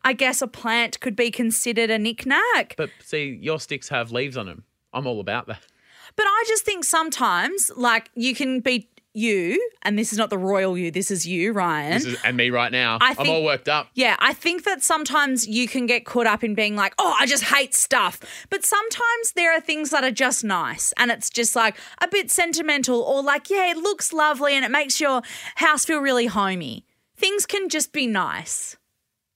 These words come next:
Speaker 2: I'm in a bad mood.
Speaker 1: Yeah, I don't know why. What's wrong?
Speaker 2: It's all Jess Pratt's fault.
Speaker 1: I don't say that about Jess.
Speaker 2: This will
Speaker 1: She
Speaker 2: get
Speaker 1: loves her sticks. <laughs>
Speaker 2: That's what she's told me. Um, <laughs>
Speaker 1: Okay.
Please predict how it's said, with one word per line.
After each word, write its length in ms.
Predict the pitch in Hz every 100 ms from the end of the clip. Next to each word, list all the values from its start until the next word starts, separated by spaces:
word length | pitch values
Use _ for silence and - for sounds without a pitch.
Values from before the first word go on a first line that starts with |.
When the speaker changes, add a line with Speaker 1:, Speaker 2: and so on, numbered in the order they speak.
| _ _ _ _ _ _ _ _ _
Speaker 2:
I'm 100 | 90
in 40 |
a 40 | 80
bad 220 | 78 78
mood. 240 | 82 80 -
Speaker 1:
Yeah, 180 | 349 392
I 100 | 381
don't 300 | 440 494 480
know 60 | 392
why. 220 | 480 466
What's 280 | 370 - -
wrong? 400 | 359 427 294 175 -
Speaker 2:
It's 200 | 101 -
all 140 | 104 92
Jess 220 | 85 -
Pratt's 240 | 85 76
fault. 220 | - 87 - _ _ _ _ -
Speaker 1:
I 80 | 392
don't 280 | - 508 508
say 200 | - 277
that 140 | 202
about 220 | 175 165 -
Jess. 300 | 170 269 -
Speaker 2:
This 120 | -
will 80 | 208
Speaker 1:
She 60 |
Speaker 2:
get 60 | 403
Speaker 1:
loves 240 | 370 359 285
her 100 | 202
sticks. 420 | - - - -
<laughs> 60 | - - - _ - 107 - - - - - - - _ _ _ - _ -
Speaker 2:
That's 140 | 95
what 80 | -
she's 160 | 95
told 200 | 92 87
me. 200 | 95 117 120 - - -
Um, 420 | - 123 135 135 127
<laughs> 1040 | 120 - - - - - - - 180 -
Speaker 1:
Okay. 640 | 220 - - - - 269